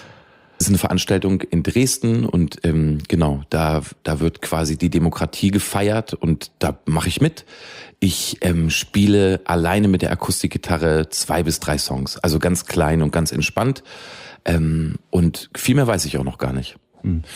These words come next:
Speaker 2: Warum ist dir das so wichtig, äh, bei dieser Veranstaltung mit dabei zu sein?
Speaker 1: Na, also es ist eben schon so, dass ich finde, gerade wenn's so um Rechte und vor allen Dingen aber auch um die Freiheit geht und den Schutz der Menschenwürde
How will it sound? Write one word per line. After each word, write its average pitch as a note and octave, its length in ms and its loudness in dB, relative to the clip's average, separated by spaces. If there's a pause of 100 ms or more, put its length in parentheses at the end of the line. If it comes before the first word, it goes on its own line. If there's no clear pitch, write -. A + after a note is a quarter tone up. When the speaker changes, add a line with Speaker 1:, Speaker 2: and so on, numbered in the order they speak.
(160)
Speaker 2:
Warum D3+ 260 4
ist C#3 140 0
dir D#3+ 80 2
das D#3 160 2
so D3 140 2
wichtig, D3 520 2
äh, B2 320 4 (200)
bei A#2+ 120 4
dieser A#2+ 240 4
Veranstaltung G#2+ 520 4
mit G2+ 100 4
dabei F#2+ 240 4
zu F2+ 160 -2
sein? C#2 280 -6 (1900)
Speaker 1:
Na, C#3 320 4
also A#2+ 200 2
es - 160 0
ist A2+ 100 0
eben A2+ 180 2
schon A#2+ 280 2
so, A2+ 120 2
dass G2+ 280 0
ich - 180 -2
finde, G2 560 2 (240)
gerade F#2 320 0
wenn's F2 200 2
so - 120 2
um E2 400 2 (240)
Rechte G2 500 2
und F2+ 140 0
vor - 140 -2
allen F2 80 0
Dingen F2+ 100 4
aber E2 100 2
auch D2+ 60 -4
um D2+ 100 -6
die E2+ 80 0
Freiheit A2+ 440 -2
geht F2+ 280 2
und D#2+ 200 -2
den E2 100 -2
Schutz - 280 -2
der E2 100 2
Menschenwürde F2+ 880 4